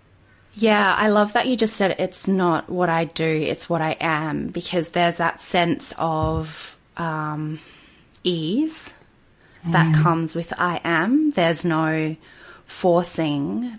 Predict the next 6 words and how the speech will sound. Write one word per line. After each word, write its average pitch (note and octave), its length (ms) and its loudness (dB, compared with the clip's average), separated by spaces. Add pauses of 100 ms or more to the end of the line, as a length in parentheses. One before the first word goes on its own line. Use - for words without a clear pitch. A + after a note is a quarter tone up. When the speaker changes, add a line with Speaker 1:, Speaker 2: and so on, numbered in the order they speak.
Speaker 1:
there's D#3+ 300 0
no D3+ 480 -2
searching, D#3+ 1200 -2 (480)
there's D#3 280 -2
no D3+ 600 -2
pushing, E3 960 -2